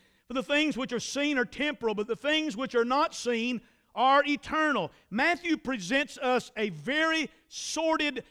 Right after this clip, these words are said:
picture here. He t-, shows us exactly what is happening at a birthday party. You've got the head of God's choice servant brought in on a platter at a birthday party.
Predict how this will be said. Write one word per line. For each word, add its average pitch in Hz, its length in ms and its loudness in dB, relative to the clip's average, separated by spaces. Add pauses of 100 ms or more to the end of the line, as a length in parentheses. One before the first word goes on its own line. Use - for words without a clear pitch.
(240)
picture 262 420 0
here. 196 220 -2
He 254 140 2
t-, - 160 -16
shows 311 520 4
us 262 240 2
exactly 240 680 0 (220)
what 294 180 4
is 254 160 -2
happening 262 580 -2
at 208 140 -2
a 196 80 0
birthday 214 600 0
party. 190 580 -2 (340)
You've 220 160 -2
got 269 220 2
the 240 120 2
head 320 380 -2
of 208 220 0
God's 294 400 0
choice 320 400 -4
servant 294 560 -4
brought 254 260 2
in 254 260 0 (280)
on 269 180 2
a 240 60 0
platter 285 760 0
at 269 140 0
a 247 80 -2
birthday 220 720 0
party. 185 580 -2